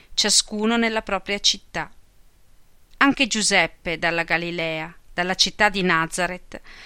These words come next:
salì in Giudea alla città di Davide, chiamata Betlemme. Egli apparteneva infatti alla casa e alla famiglia di Davide.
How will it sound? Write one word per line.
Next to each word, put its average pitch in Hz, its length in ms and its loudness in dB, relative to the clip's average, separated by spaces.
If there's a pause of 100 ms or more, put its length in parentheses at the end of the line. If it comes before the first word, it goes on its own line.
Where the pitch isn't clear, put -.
(120)
salì 277 420 4
in 254 100 8
Giudea 202 500 2
alla 202 220 0
città 226 360 -2
di 220 160 -8
Davide, 170 560 -4
chiamata 190 480 -4
Betlemme. 160 680 -6 (680)
Egli 214 440 0
apparteneva 190 720 -2
infatti 208 560 -4
alla 190 240 -2
casa 220 340 -2
e 220 40 2
alla 185 200 0
famiglia 190 440 -2
di 180 140 -8
Davide. 165 540 -8